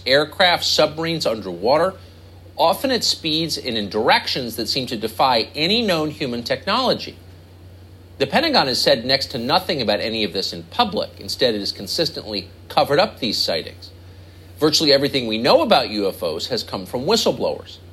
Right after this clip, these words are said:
By the time this show launched nearly five years ago, it was clear there was definitely something very odd going on in the skies above us. U F Os were not some crackpot theory cooked up on late-night radio.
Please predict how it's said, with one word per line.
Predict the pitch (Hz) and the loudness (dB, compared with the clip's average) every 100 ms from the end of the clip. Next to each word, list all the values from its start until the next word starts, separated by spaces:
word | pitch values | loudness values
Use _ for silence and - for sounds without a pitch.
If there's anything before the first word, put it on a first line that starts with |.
| - - - - - - - | -20 -20 -20 -20 -20 -20 -4
By | - 160 | 2 2
the | |
time | 165 202 185 | 4 2 2
this | 302 | 4
show | - 294 214 | 4 6 4
launched | 151 151 107 - | 4 0 0 -4
nearly | 120 107 | -6 -4
five | 92 - 104 90 | -4 -2 -2 -2
years | 135 208 143 | -2 -2 -2
ago, | 90 85 | -4 -6
it | - | -4
was | 131 113 | -4 -4
clear | - 190 | 0 0
there | 131 | 2
was | 107 95 | -2 -4
definitely | - 196 190 180 120 110 | 0 2 2 -2 -4 -4
something | - 98 98 90 | -4 -6 -8 -8
very | 85 90 147 202 214 | -4 2 4 4 4
odd | 151 151 117 82 | 4 4 2 -2
going | 101 101 87 | -6 -6 -6
on | 82 80 | -8 -10
in | 92 | -10
the | 92 | -6
skies | - 82 78 - | -4 -4 -6 -8
above | 98 190 170 | 2 4 4
us. | 80 - - - - - - | -2 -6 -14 -16 -20 -20 -4
U | 139 | 2
F | 127 | 4
Os | 127 117 107 | 4 2 0
were | |
not | 107 135 151 | -2 -2 -2
some | - 104 90 - - | -4 -6 -8 -16 -4
crackpot | 127 107 - - 113 95 | -2 -2 -8 -4 -2 -2
theory | - - 185 147 113 - | -8 -4 -2 -2 -2 -4
cooked | 147 127 | -8 -2
up | 113 - | -2 -2
on | 101 | -4
late-night | 95 110 101 92 87 | -2 -4 -4 -8 -2
radio. | 123 202 127 69 | -2 0 -2 -4